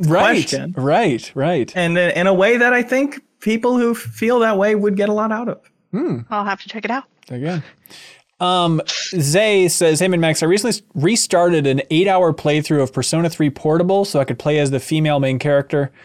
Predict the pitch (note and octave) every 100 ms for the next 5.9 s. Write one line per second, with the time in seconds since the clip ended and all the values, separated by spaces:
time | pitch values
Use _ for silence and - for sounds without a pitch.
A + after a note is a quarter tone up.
0 | - - _ E3+ D#3+ A3 A3+ F3 - F#3
1 | E3 - D#3+ E3 C3+ E3 F3 F#3+ E3 D3
2 | C#3+ C3 - C#3 F3+ C4+ - - _ _
3 | - C#3+ D#3+ F3 F3 D#3+ D#3 D3+ E3+ F#3
4 | F#3 E3 B2 C#3 D#3 D3+ C3+ B2+ C3+ C3
5 | C#3+ D3 D3 - D3 D3+ C3+ B2+ -